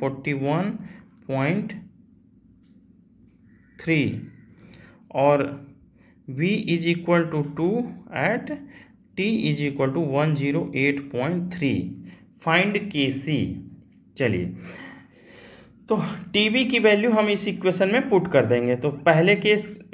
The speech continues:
वाला रखेंगे तो हम T कितना है, फ़ोर्टी वन पॉइंट थ्री by वी वन है, तो ये के सी by टू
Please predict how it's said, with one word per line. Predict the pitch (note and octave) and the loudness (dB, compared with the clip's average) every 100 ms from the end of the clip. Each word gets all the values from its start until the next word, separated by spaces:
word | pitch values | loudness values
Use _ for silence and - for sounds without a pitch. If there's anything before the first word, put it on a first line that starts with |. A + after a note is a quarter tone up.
| F3+ | -4
वाला | F3 F#3 F#3+ | 4 6 8
रखेंगे | F#3+ F3+ G#3 G3 G#3 | 6 2 0 0 0
तो | G#3 | -2
हम | E3+ F3+ C#4+ - - - - - - - | -2 0 -2 -4 -12 -20 -20 -20 -12 -4
T | G#3 G#3 | -2 -2
कितना | G3+ G#3 G#3 | 0 2 4
है, | A#3+ | 2
फ़ोर्टी | - - F3 F3 - - G#3 | -2 0 0 -2 -8 -4 -2
वन | F#3+ C#3+ F3 G3 G3 | -2 2 2 2 0
पॉइंट | - E3+ E3+ E3 D#3+ | -2 0 0 0 -4
थ्री | - D#3 F#3 A3+ A3 - | -8 -4 -2 -2 -4 -6
by | B2 B2+ C3 F#3 D#4+ - - - - - | 0 2 4 2 -2 -6 -14 -20 -20 -14
वी | C3 D3 G3 | -6 -2 0
वन | D3+ C3+ F#3 G3 | 0 2 2 2
है, | F#3+ C4 - - - _ | 0 0 -4 -16 -20 _
तो | D3 | -6
ये | D3 | -4
के | D3+ - D3 C#3+ | -4 -2 -2 -2
सी | C#3 F#3+ F#3 | -4 -4 0
by | C#3+ C#3 D3 D3 - | 2 4 2 -4 -6
टू | C#3+ G3 C#4+ - | -4 -2 -4 -6